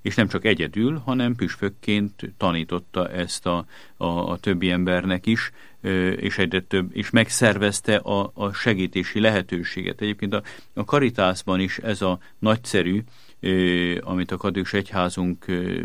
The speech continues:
tart fönn, ö, az egész világra kiterjedően, nem csak, hogy segít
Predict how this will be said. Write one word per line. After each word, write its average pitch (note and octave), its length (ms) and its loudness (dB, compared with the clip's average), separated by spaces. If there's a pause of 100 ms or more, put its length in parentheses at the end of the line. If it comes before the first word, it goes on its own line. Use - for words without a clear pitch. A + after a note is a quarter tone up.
(160)
tart F#2+ 340 2
fönn, G2+ 340 2 (300)
ö, E2+ 300 0 (200)
az - 120 -8
egész F2+ 260 -2
világra F#2 360 2
kiterjedően, F#2+ 840 0
nem D3 160 4
csak, A#2+ 220 -4
hogy F#2+ 240 2 (180)
segít G2+ 720 0